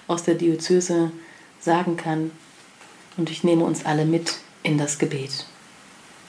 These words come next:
O Jesus, wenn der Himmel explodiert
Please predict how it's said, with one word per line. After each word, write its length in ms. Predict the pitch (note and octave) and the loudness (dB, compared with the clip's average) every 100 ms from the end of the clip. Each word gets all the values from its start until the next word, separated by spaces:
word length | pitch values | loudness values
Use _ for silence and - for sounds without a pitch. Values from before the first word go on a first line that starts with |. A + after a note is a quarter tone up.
| - - - - - - - - - - - - - - - _ _ - - - | -20 -20 -20 -20 -20 -20 -20 -20 -20 -20 -20 -20 -20 -20 -20 _ _ -20 -18 2
O 140 | G#3 | 6
Jesus, 680 | G3 F#3+ A#3 B3 A#3 - - - - - - | 8 8 6 6 4 0 -12 -18 -20 -10 0
wenn 180 | F3 | 4
der 80 | E3+ | 4
Himmel 320 | D#3+ A#3 A#3+ F#3 | 6 6 6 4
explodiert 840 | F#3 - F3 E3 F#3+ A#3+ B3+ - | 0 0 0 2 4 4 2 -4